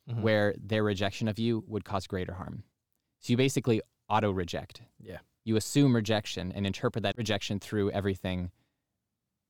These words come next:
Speaker 2: that is happening around you so as to keep you from what would be an actual rejection. Um, but that's not living, you know? And so in terms of my shame,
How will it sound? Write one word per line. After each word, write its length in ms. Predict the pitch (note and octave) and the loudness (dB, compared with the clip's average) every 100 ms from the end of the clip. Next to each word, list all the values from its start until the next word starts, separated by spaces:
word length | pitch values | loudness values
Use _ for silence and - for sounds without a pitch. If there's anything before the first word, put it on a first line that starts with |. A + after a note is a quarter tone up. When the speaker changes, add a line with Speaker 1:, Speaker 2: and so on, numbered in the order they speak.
| - | -4
Speaker 2:
that 120 | G2 | -2
is 140 | F2+ | -2
happening 340 | - G2+ F#2+ F2+ | -2 -2 -2 -2
around 440 | F2+ G2 G#2+ G#2 | 0 2 2 2
you 260 | F2+ F2+ F#2+ - _ _ | 0 -6 -10 -16 _ _
so 160 | - G#2+ | -2 0
as 80 | F#2+ | 0
to 60 | |
keep 240 | F#2+ A2 G2+ | -2 -4 -4
you 120 | F#2+ | -6
from 440 | - F2+ F2+ F#2 F#2+ _ _ _ _ | -4 -4 -2 -4 -8 _ _ _ _
what 120 | G2+ | 0
would 100 | F#2+ | 0
be 200 | F2+ F#2 F2+ | 0 -4 -2
an 100 | G2 | -4
actual 400 | - A2+ - G2 | -2 -4 -4 -6
rejection. 640 | F#2 F2+ F#2 - - D#2+ G2 _ _ _ _ _ _ - | -6 -6 -8 -8 -12 -12 -16 _ _ _ _ _ _ -6
Um, 360 | G2+ F#2+ F#2 - _ _ _ _ _ - | -2 -2 -4 -8 _ _ _ _ _ -2
but 120 | C3+ | 2
that's 160 | D3+ D#3 | 2 4
not 160 | F3 | 4
living, 340 | C3 D3+ A2+ G2 _ _ _ _ _ _ _ _ - | 4 4 2 -2 _ _ _ _ _ _ _ _ -2
you 120 | B2 | 2
know? 180 | C#3 C#3 - - - | 4 2 -4 -20 -4
And 400 | B2+ B2+ A#2 A#2+ - _ _ _ - | 0 2 2 0 -12 _ _ _ -4
so 320 | - C3+ A#2+ - | 4 6 6 2
in 120 | C3+ B2+ | 0 2
terms 280 | D#3+ C#3 | 2 0
of 60 | A#2 | 2
my 400 | A2+ C3+ C#3+ C3 _ _ | 2 2 2 -2 _ _
shame, 500 | - - F#2 F#2 G#2 | -6 -2 -2 -2 -6